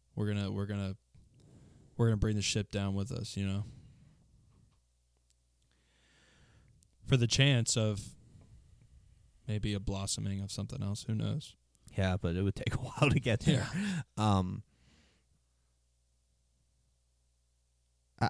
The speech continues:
Speaker 2: I, that's why I, I don't judge people who prepare, you know? Like, I really don't. Like, it's, it's not really, I'm not saying I do it, but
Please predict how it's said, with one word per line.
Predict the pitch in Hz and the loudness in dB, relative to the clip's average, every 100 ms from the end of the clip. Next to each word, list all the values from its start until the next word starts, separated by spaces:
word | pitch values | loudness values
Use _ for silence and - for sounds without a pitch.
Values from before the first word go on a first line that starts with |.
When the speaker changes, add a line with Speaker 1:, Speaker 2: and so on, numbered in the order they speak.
| - | -2
Speaker 2:
I, | 113 | 0
that's | 113 165 | 4 6
why | 202 147 | 8 8
I, | 95 110 - | 8 4 2
I | 101 123 | 6 10
don't | 123 101 | 10 8
judge | - 92 92 92 - - - - - _ _ | 2 4 6 4 -2 -6 -10 -18 -20 _ _
people | - 95 95 | 0 4 4
who | 95 92 | 6 4
prepare, | 87 95 - 85 90 107 - - _ _ _ _ _ _ | 2 -4 -2 0 2 0 -2 -12 _ _ _ _ _ _
you | - | 0
know? | 95 92 98 - | 0 0 -2 -4
Like, | 98 | -2
I | 98 | 0
really | 98 95 | 2 0
don't. | 92 90 - | 0 -2 -2
Like, | 95 92 | -4 -4
it's, | - - - | -6 -8 -4
it's | 101 - | -4 -2
not | 98 92 | -2 0
really, | 98 98 104 - - - | 2 0 0 -8 -20 -6
I'm | 98 101 101 | 0 0 0
not | 95 - | -2 -2
saying | 92 - | -2 0
I | 95 | 0
do | 92 - | 2 0
it, | - - | 0 0
but | 92 | 0